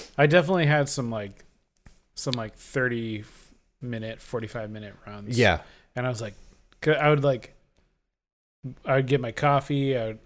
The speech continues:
Speaker 1: get into work a little early, and I'd be like,
Speaker 2: <laughs>
Speaker 1: "All right, I'm gonna, I got, I got, like, an hour. I'm gonna just, like,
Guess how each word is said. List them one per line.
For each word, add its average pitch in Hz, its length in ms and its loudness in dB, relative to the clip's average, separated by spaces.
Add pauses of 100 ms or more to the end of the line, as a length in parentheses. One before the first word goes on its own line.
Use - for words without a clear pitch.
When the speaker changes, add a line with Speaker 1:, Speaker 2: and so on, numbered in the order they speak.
(380)
Speaker 1:
get 147 140 6
into 127 320 2 (100)
work 135 280 2
a 147 40 2
little 127 240 0
early, 147 500 6
and 143 200 4
I'd 127 160 4
be 131 120 2
like, 120 120 -2
Speaker 2:
<laughs> 240 200 0
Speaker 1:
"All - 80 0 (520)
right, 135 160 2
I'm 131 80 -2
gonna, 135 260 0
I 139 100 0
got, 147 260 6 (180)
I 151 80 6
got, 170 120 8
like, 165 160 8
an 143 80 2
hour. 113 380 -6
I'm 110 160 -4
gonna 135 160 -4
just, 117 200 -6
like, 110 160 -6